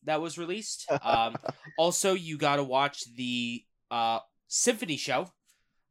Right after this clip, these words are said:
Speaker 1: uh, 'cause that
Speaker 2: Yeah,
Speaker 1: adds
Speaker 2: right.
Speaker 1: plot stuff. Uh, oh, and you also have to, I hope you're really good with Japanese, 'cause you gotta listen to the, uh, radio play that they had for Nier,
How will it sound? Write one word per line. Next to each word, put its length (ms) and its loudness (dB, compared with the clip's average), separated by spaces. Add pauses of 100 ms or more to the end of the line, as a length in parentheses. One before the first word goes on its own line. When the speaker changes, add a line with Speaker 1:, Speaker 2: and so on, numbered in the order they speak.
Speaker 1:
uh, 160 4
'cause 140 -8
that 240 4
Speaker 2:
Yeah, 60 6
Speaker 1:
adds 180 6
Speaker 2:
right. 100 -6
Speaker 1:
plot 300 -2
stuff. 400 -2 (400)
Uh, 220 4
oh, 220 8
and 140 -2
you 100 4
also 240 2
have 240 -2
to, 240 0
I 60 4
hope 220 0
you're 100 -6 (120)
really 280 0
good 220 -4
with 100 -10
Japanese, 560 -4
'cause 160 -14
you 40 -6
gotta 180 2
listen 340 -4
to 160 -4
the, 280 -4
uh, 280 -2 (320)
radio 500 0
play 440 -4 (540)
that 120 -2
they 120 -2
had 260 -2
for 120 -8
Nier, 360 -8